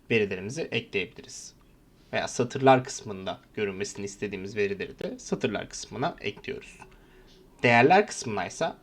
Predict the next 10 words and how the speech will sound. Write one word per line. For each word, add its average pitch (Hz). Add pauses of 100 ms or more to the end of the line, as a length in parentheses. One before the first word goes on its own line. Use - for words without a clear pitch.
(100)
matematiksel 127
işlem 101
yapmamızı 95
gerektiren 98 (500)
veya 139
metinsel 131
ifadeleri 104
saymamız 117
gerektiği 101
durumlarda 98